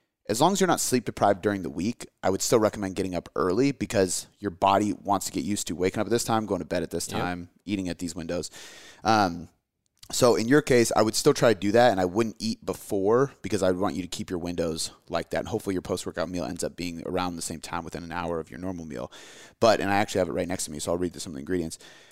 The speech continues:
Speaker 1: I would use something like, obviously the one I use is from First Form. It's called Intraformance.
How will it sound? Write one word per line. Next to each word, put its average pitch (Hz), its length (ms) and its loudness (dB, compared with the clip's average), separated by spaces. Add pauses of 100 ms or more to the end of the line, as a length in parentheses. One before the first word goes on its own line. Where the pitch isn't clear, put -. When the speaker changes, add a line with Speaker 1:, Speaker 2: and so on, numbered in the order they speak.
(120)
Speaker 1:
I 123 100 6
would 135 160 4
use 131 120 2
something 113 320 0
like, 101 360 4 (240)
obviously 101 300 2
the 90 160 -8
one 101 120 0
I 90 80 2
use 90 240 -2
is 87 120 -6
from 87 200 -8
First - 220 -4
Form. 87 240 -6
It's - 100 -12
called - 160 -6
Intraformance. 90 720 -8